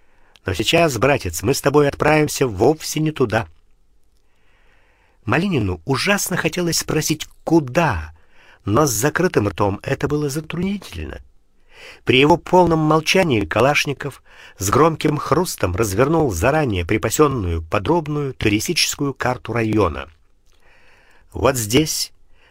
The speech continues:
в соседнем пешеходном переулке", ткнул он пальцем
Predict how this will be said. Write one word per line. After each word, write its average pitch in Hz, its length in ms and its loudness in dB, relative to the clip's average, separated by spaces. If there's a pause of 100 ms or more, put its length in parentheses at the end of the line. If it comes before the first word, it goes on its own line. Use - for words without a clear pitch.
в - 100 -14
соседнем 147 540 0
пешеходном 113 600 0
переулке", 110 640 0 (460)
ткнул 120 400 2
он 107 140 0
пальцем 113 540 -6